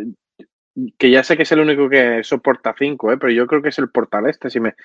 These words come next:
me paso el día haciendo conferencias de vídeo con wi-, wifis y no,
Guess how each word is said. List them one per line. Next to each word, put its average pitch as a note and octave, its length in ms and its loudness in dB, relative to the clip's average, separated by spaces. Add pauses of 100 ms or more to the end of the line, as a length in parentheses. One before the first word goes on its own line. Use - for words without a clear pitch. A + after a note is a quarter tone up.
(280)
me A#2+ 120 2
paso C3 260 2
el C#3 60 6
día C#3 160 6
haciendo A#2+ 640 4
conferencias A#2+ 680 0
de A#2 120 4
vídeo D#3+ 600 2 (120)
con A2+ 340 -2 (100)
wi-, B2+ 260 2
wifis D3+ 800 2 (580)
y B2 120 0
no, A#2 600 0